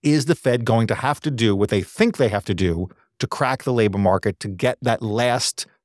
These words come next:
two percentage points or whatever out of the inflation data in order to bring it back to target? If they do,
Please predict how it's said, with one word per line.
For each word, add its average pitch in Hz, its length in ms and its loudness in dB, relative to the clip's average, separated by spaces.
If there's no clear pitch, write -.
two 180 180 2
percentage 123 500 0
points 95 340 0
or 104 160 2
whatever 95 440 0
out 131 220 2
of 110 100 2
the 113 120 2
inflation 101 720 2
data 95 440 2
in 120 80 4
order 117 200 4
to 101 60 0
bring 101 180 4
it 95 60 6
back 90 160 4
to - 80 -10
target? - 380 -2
If 208 180 2
they 226 220 2
do, 101 460 2